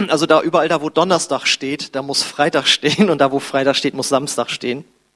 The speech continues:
Aber die Veranstaltungen stimmen sonst. Ja? Das heißt, wir beginnen Dienstag um achtzehn Uhr dreißig mit dem Fasten und wollen das beenden am Freitag, dort steht Donnerstag. Nee, ja, am, dort, am Samstag, nee, jetzt komme ich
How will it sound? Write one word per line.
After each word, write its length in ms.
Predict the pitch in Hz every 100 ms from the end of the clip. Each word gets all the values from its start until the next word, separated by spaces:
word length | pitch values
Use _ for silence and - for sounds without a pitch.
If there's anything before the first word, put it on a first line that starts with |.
| _ _ _ - -
Aber 140 | - 185
die 80 | -
Veranstaltungen 640 | 214 233 - 254 233 208
stimmen 360 | - 160 139 127
sonst. 520 | 113 104 - - _ _ - - - -
Ja? 240 | - 139 220 - -
Das 200 | - 135
heißt, 280 | 175 214 -
wir 80 | 170
beginnen 580 | 160 - 185 220 233 -
Dienstag 460 | 170 220 - 175
um 80 | 175
achtzehn 360 | - 165 - 185
Uhr 80 | 143
dreißig 420 | 131 135 165 -
mit 140 | 139
dem 100 | 120
Fasten 580 | - 175 185 - - 180
und 160 | 143 123
wollen 200 | 131 127
das 160 | 120
beenden 580 | - - 151 190 180 185
am 300 | - 123 120 _ _ - - _ _ _ _
Freitag, 500 | - 143 156 156 -
dort 140 | 127
steht 220 | - 123
Donnerstag. 460 | 143 160 160 147 143 - - _ _ _ -
Nee, 240 | 165 120 -
ja, 160 | 143
am, 120 | 143 -
dort, 360 | 160 160 - -
am 160 | 135
Samstag, 640 | 139 165 196 - 143 127 165 113 _ _
nee, 100 | 117
jetzt 180 | 110 -
komme 160 | 131
ich 60 | 110